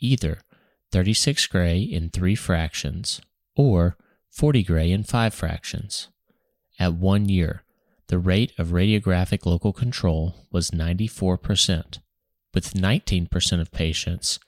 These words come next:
having radiographic response. Biopsies at one year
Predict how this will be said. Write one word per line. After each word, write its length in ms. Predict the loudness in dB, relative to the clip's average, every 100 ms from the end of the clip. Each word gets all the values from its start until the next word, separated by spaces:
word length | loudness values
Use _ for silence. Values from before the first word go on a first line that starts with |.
| _ _
having 340 | -4 0 0
radiographic 880 | 2 2 2 0 0 -2 -2 -4 -6
response. 800 | -4 -2 0 0 0 -4 -10 -10 _ _ _ _ _ -2
Biopsies 720 | 2 4 2 2 0 0 0
at 100 | 0
one 240 | 2 2
year 380 | 2 0 -2 -4